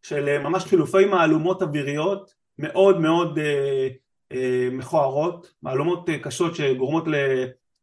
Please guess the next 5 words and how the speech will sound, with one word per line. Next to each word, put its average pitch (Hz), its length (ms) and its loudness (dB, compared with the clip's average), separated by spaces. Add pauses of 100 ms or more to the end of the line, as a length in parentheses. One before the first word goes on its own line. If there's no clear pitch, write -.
(140)
אה, 123 800 2 (380)
נפגעים 156 600 2
אזרחיים, 147 520 0
הרוגים, 135 460 2
קורבנות. 139 540 -2